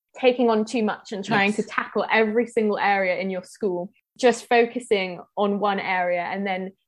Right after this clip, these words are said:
Speaker 1: talking to someone else who can focus on another area. So breaking it down so it's not really overwhelming, like, the kind of
Speaker 2: Yeah.
Speaker 1: whole issue of climate change is. Yeah.
Speaker 2: Now, that's brilliant advice. And, and that's,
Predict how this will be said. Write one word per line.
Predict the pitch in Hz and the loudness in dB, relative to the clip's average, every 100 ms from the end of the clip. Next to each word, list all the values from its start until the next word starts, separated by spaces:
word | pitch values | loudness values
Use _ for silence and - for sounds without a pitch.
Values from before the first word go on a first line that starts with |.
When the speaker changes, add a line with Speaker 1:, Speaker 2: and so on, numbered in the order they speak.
| - | 2
Speaker 1:
talking | 233 220 202 | 2 4 0
to | 208 | 0
someone | - 196 190 | -2 -2 0
else | 185 170 185 - | 0 0 -4 -6
who | 190 | -8
can | - 190 | -4 -4
focus | 190 180 - - | 0 0 -2 -4
on | 175 | -2
another | 175 175 180 | -2 -2 -4
area. | - 175 - 190 | -2 -2 0 -4
So | - 190 190 | 0 -2 4
breaking | 220 233 220 | 4 4 2
it | 190 | 0
down | - 165 165 175 _ _ _ _ | -2 -2 -4 -10 _ _ _ _
so | _ 202 185 | _ 4 4
it's | - - - | 4 -4 0
not | 202 - - - | 2 0 -4 -14
really | 185 208 190 180 | 4 4 6 2
overwhelming, | 180 180 175 170 165 175 170 | -2 -2 -2 -2 -4 -6 -2
like, | 165 160 - - _ _ _ _ _ - | -2 -2 -8 -20 _ _ _ _ _ -10
the | 196 | -8
kind | - 165 | -6 -6
of | 165 - _ - | -8 -10 _ -8
Speaker 2:
Yeah. | 175 175 165 165 | -4 0 2 2
Speaker 1:
whole | 151 | 2
issue | 226 - 208 | 0 2 4
of | 185 190 | 4 2
climate | 262 202 180 - | 2 2 2 0
change | 185 175 180 | 0 2 2
is. | 165 165 175 | 2 0 -8
Yeah. | 180 175 180 - | -10 -8 -10 0
Speaker 2:
Now, | 202 | 4
that's | 240 233 | 4 2
brilliant | - 214 196 | 2 4 4
advice. | 175 185 185 | 2 0 2
And, | |
and | 185 196 190 | 4 4 2
that's, | 196 202 - - | 2 2 0 -8